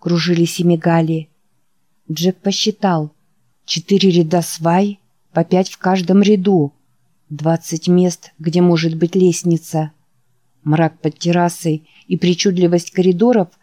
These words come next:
образованных рядами свай, создавали иллюзию путешествия по катакомбам. «Они не попали в нас»,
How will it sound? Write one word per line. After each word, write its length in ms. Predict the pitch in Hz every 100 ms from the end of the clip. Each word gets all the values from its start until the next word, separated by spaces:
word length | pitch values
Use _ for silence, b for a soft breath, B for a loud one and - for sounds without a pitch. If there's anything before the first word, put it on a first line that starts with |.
| _ _
образованных 720 | - 165 208 196 202 170 175 175
рядами 400 | 190 180 185 175
свай, 540 | - 196 190 165 151 _ _ _ -
создавали 720 | 190 170 185 185 196 180 -
иллюзию 500 | 196 180 202 180 180
путешествия 880 | 165 190 190 - 240 - 185 170 165 _ _ _ -
по 100 | 185
катакомбам. 920 | 214 220 220 240 214 170 156 143 139 _ _ _ _ _ _ _ _ _
«Они 300 | 151 147 143
не 140 | 147
попали 600 | 143 156 151 151 143 147
в 120 | 147 151
нас», 480 | 151 151 156 -